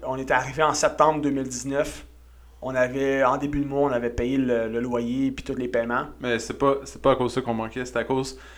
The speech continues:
Speaker 2: il fallait, avant le trente et un à août, on avait une échéance pour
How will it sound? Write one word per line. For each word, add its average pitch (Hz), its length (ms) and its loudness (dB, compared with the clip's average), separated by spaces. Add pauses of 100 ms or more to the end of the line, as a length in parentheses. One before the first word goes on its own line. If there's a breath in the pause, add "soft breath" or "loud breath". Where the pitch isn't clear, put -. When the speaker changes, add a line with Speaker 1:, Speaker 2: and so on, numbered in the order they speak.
(200 loud breath)
Speaker 2:
il 127 100 -6
fallait, 139 300 8
avant 135 260 8
le 120 120 8
trente 147 300 6
et 135 100 4
un 143 260 4 (180)
à 113 180 6
août, 139 180 2 (180)
on 120 100 -6
avait 117 240 4
une 123 80 2
échéance 127 420 2
pour 123 300 -2